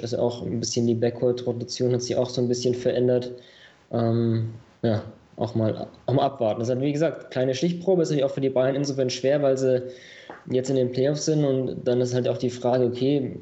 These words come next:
hat denn der neue Coach wirklich schon sein System, seine Rotation gefunden oder ist es noch so ein bisschen ein Prozess und, ähm, diesen Prozess jetzt mit Playoff-Start noch nicht vielleicht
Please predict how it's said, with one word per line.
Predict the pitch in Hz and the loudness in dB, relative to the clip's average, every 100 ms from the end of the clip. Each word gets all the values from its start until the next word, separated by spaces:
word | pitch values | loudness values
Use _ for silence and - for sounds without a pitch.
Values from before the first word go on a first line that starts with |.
| 123 | -6
hat | 127 | 0
denn | 139 135 | 2 2
der | 135 | 4
neue | 135 135 | 2 2
Coach | 135 139 - | 0 -2 -2
wirklich | 135 135 - | -2 -2 0
schon | 135 | 2
sein | 131 131 131 | 2 2 2
System, | 127 120 - 135 135 131 | 0 -2 2 4 4 2
seine | 131 131 131 127 - - - - - - | 2 4 2 0 -8 -18 -20 -20 -20 -4
Rotation | 135 131 - 139 131 | -2 -2 0 0 2
gefunden | 127 135 151 165 147 | 0 0 0 2 2
oder | 135 | 0
ist | 131 | 0
es | 135 | -2
noch | 131 | -2
so | 139 | 0
ein | 131 | 0
bisschen | 131 139 131 127 | 0 0 2 0
ein | |
Prozess | 127 123 127 139 147 | 0 -4 0 -2 0
und, | 143 135 131 | 0 2 2
ähm, | 131 127 127 120 117 - - _ | 2 4 2 0 -4 -14 -20 _
diesen | 120 131 | -2 -2
Prozess | - 127 - 131 135 | -2 -4 -2 -2 -2
jetzt | - | -2
mit | 127 120 | -2 0
Playoff-Start | 123 135 135 135 127 - | 2 2 2 -2 -2 -4
noch | 127 127 | -2 0
nicht | 131 131 - | 0 -2 -10
vielleicht | - 123 123 127 127 - | -2 2 4 4 2 -4